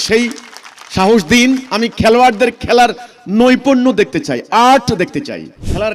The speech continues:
ক্লাইম্যাক্স মুহূর্তে আপনি উচ্ছ্বাস প্রকাশ করুন, আপনার পক্ষকে আপনি সাপোর্ট করুন, এতে কোনো দোষ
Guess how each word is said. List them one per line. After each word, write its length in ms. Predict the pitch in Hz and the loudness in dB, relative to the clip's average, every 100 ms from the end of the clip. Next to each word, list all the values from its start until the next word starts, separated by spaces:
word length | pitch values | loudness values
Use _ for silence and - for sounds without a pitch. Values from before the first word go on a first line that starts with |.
| - | -6
ক্লাইম্যাক্স 400 | 214 226 226 220 | -6 -6 -8 -8
মুহূর্তে 280 | 214 208 - 202 | -10 -10 -10 -12
আপনি 100 | 196 226 | -10 -12
উচ্ছ্বাস 280 | 226 - - | -8 -8 -8
প্রকাশ 200 | 202 196 - | -10 -10 -10
করুন, 160 | 202 196 - _ _ _ _ | -14 -14 -20 _ _ _ _
আপনার 220 | 160 175 208 226 | -10 -8 -6 -8
পক্ষকে 300 | 233 226 214 | -8 -8 -8
আপনি 120 | 190 208 | -8 -12
সাপোর্ট 260 | 220 202 214 220 | -10 -4 -4 -4
করুন, 180 | 214 233 - _ _ _ _ - | -6 -8 -12 _ _ _ _ -10
এতে 140 | 214 233 | -8 -6
কোনো 120 | 240 190 | -6 -4
দোষ 120 | 226 | -8